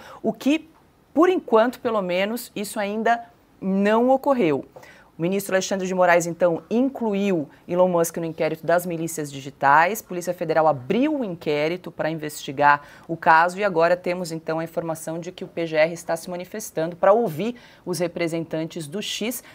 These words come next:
para ver se algum bloqueio foi efetivamente levantado. E vale lembrar que ontem também, eh, noticiamos aqui que Elon Musk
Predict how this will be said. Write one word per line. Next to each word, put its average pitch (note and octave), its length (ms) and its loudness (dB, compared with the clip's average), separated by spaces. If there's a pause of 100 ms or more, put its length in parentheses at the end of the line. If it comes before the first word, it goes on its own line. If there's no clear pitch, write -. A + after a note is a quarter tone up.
(100)
para G#3+ 140 6
ver G3 140 2
se B3 120 -2
algum A3+ 300 -2
bloqueio A3 420 -2
foi G#3 200 -6
efetivamente F#3+ 840 -8 (220)
levantado. G3+ 840 2 (240)
E C4 300 0
vale G3+ 320 4
lembrar F#3+ 360 2
que G3+ 140 -6
ontem F#3+ 220 -4
também, F3+ 460 -2 (220)
eh, E3 180 0
noticiamos F3 720 -2
aqui E3 240 -2
que A#3 100 -8
Elon A3 160 -2
Musk F#3 380 -2